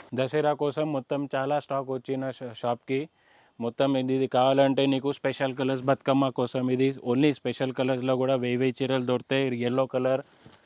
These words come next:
ఇది నెక్లెస్ ఐటమ్లో గ్రీన్ కలర్, పర్పుల్ కలర్, చాలా ఐటమ్స్ ఉంది మా దగ్గర ఇదే షాప్లో. ఒకసారి షాప్లో విజిట్ చేయి, లేకుండా మాకు ఫోన్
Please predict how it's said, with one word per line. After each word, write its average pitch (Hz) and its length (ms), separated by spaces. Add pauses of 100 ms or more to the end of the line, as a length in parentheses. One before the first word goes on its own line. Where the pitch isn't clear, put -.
(560)
ఇది 123 140 (460)
నెక్లెస్ 131 340 (100)
ఐటమ్లో 131 320 (120)
గ్రీన్ 135 320
కలర్, 131 320 (1400)
పర్పుల్ 127 420
కలర్, 131 320 (440)
చాలా 143 220 (140)
ఐటమ్స్ 151 360
ఉంది 143 220
మా 123 80 (100)
దగ్గర 127 220 (100)
ఇదే 120 220
షాప్లో. 123 400
ఒకసారి 123 400
షాప్లో 123 300 (100)
విజిట్ 127 340
చేయి, 131 220
లేకుండా 131 320 (100)
మాకు 123 180 (500)
ఫోన్ 123 220